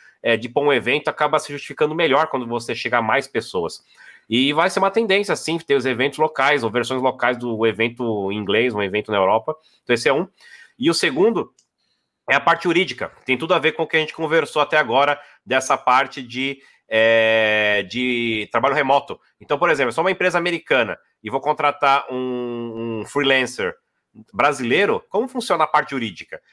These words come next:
Eu tenho que pagar imposto aqui, recolher imposto aqui, recolher imposto no Brasil, o cara do Brasil recolhe imposto ou paga pra mim? Como isso funciona? Então, eu vejo muito amigo meu advogado que acabou ficando desempregado e o cara é gamer, ele fica lá procurando <laughs> emprego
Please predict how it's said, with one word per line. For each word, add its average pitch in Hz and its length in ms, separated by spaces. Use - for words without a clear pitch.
Eu - 80
tenho 175 100
que 175 40
pagar 151 200
imposto 131 420
aqui, 156 280
recolher 127 260
imposto 123 340
aqui, - 220
recolher 123 320
imposto 135 300
no 107 60
Brasil, 104 500
o - 80
cara 151 160
do 139 80
Brasil 139 340
recolhe 139 340
imposto 147 500
ou 113 140
paga 143 220
pra 107 180
mim? 156 220
Como 185 160
isso - 140
funciona? 123 440
Então, 175 340
eu 135 120
vejo 180 220
muito 233 240
amigo 185 280
meu 165 120
advogado 147 640
que - 100
acabou 139 220
ficando 139 180
desempregado 127 760
e 123 60
o 120 60
cara 147 200
é - 20
gamer, 131 520
ele 117 140
fica 151 220
lá 160 140
procurando 170 380
<laughs> - 0
emprego 160 500